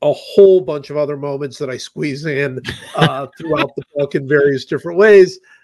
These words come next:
Speaker 1: Uh, so it's, you know, I, I feel like no matter what, nobody's gonna come to me and say, "Hey, man, I didn't get my money's worth out of this book," 'cause it, it promises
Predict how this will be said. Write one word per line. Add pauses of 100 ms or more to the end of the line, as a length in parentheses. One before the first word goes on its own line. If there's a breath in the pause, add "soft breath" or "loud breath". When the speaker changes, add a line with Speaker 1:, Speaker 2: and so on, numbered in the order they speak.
(140 soft breath)
Speaker 1:
Uh,
so
it's,
you
know,
I, (100)
I
feel
like
no
matter
what, (480)
nobody's
gonna
come
to
me
and
say, (380)
"Hey, (120)
man,
I
didn't
get
my
money's
worth
out
of
this
book,"
'cause
it,
it
promises